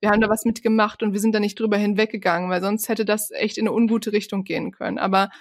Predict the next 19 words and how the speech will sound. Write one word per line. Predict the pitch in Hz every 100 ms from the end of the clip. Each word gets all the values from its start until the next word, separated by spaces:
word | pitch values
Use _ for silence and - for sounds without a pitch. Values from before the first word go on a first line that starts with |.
| - _ _ _ -
absolut, | 226 - 262 254 196
wir |
sind | 208 220
alle | 208 233
nur | 262 277
Menschen. | 233 233 - 247 240 247 _ _ -
Mir | 220
hätte | 220 262
es |
auch | - 254
früher | - 302 294
auffallen | 226 233 - 226 226
können, | 233 233 208
ich | 202
beschäftige | 214 247 226 - 214
mich | 226 -
jeden | 277 311 320
Tag | 269 254 262
damit, | 269 233 220 254